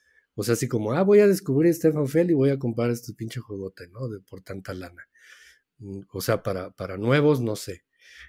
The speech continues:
Entonces, tiene mucho que ver cuando tú diseñas una campaña, ¿no?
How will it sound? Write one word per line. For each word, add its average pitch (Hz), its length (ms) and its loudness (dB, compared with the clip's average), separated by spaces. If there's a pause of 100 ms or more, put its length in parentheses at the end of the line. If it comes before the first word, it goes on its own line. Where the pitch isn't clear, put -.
Entonces, 143 340 2
tiene 165 200 6
mucho 160 300 2
que 143 120 4
ver 139 180 4
cuando 120 260 -2
tú 110 140 -8
diseñas 107 480 -4
una 95 180 -12
campaña, 98 520 -14
¿no? 127 180 -20